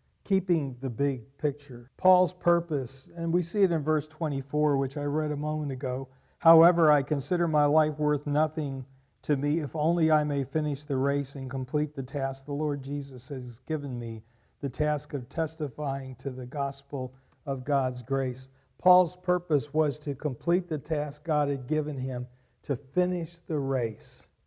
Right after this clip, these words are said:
to finish the race <clears throat> without getting sa-, sidetracked by issues of sin,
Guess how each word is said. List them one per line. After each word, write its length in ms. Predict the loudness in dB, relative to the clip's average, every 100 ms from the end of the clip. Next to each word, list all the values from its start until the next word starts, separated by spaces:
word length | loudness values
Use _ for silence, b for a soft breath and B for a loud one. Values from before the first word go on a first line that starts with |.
| _ _ _ _
to 140 | -6
finish 460 | -2 0 0 0 -4
the 140 | -4
race 560 | 0 0 -2 -6 -12 -20 _ 0
<clears throat> 400 | 4 6 6 6
without 460 | 6 6 6 6 4
getting 280 | 0 0 -4
sa-, 360 | 0 0 0 -6
sidetracked 800 | -4 0 2 0 -2 -2 -2 -8 b b b 4
by 180 | 6 6
issues 460 | 4 2 -2 -2
of 140 | -4 -6
sin, 500 | -6 -2 2 2